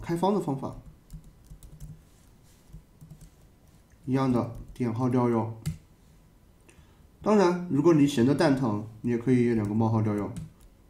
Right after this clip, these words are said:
也是可以的，完全没有任何问题。那有同学开始问了，“老师，你这模块跟类方法有啥区别啊？类方法好像也很类似吧？”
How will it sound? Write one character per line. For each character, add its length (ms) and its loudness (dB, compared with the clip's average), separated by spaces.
也 100 0
是 120 -4
可 220 0
以 80 2
的， 200 -4
完 140 -2
全 160 -2
没 80 2
有 60 4
任 160 2
何 100 -2
问 160 -2
题。 200 -12
那 240 2
有 100 4
同 160 2
学 320 4
开 120 -2
始 100 0
问 200 2
了 220 -2
，“老 160 4
师， 500 2
你 160 -2
这 460 4
模 280 2
块 560 2
跟 260 8
类 260 10
方 220 6
法 300 2
有 600 2
啥 280 -2
区 260 0
别 140 6
啊？ 240 -4
类 260 10
方 180 8
法 120 8
好 160 0
像 200 2
也 100 2
很 180 2
类 140 6
似 260 2
吧？” 280 -2